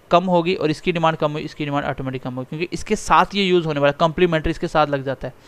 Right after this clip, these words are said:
और सब्स्टिट्यूट में तो उसकी बजाय दूसरा यूज़ कर लेना, तो यहाँ डायरेक्ट होता है, यहाँ इनडायरेक्ट होता है। बस इतनी सी बात अब याद रखना, I hope समझ पाए होंगे। चलिए अब हम पढ़ते हैं law of demand के बारे में, law of demand के बारे में।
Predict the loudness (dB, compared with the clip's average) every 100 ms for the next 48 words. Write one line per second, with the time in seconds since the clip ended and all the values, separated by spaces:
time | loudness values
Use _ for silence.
0 | -20 -4 -2 2 2 2 0 0 0 -2
1 | -2 0 2 2 0 2 2 2 0 -2
2 | -4 -8 -10 -14 -6 0 2 4 6 4
3 | 4 2 2 2 0 -6 -4 -6 -6 -8
4 | -8 -8 -8 -6 -6 -4 -2 0 0 -4
5 | -6 -6 -2 -2 -2 -4 -6 -6 -14 0
6 | 2 2 0 -4 -6 -6 -6 -8 -8 -10
7 | -12 -16 -20 -20 -20 -2 2 2 4 4
8 | 4 6 4 2 -2 -2 -4 -12 -6 2
9 | 6 6 4 -2 -4 -2 -4 -6 -10 -10
10 | -12 -14 -14 -2 2 2 0 -6 -6 -4
11 | -6 -8 -10 -10 -12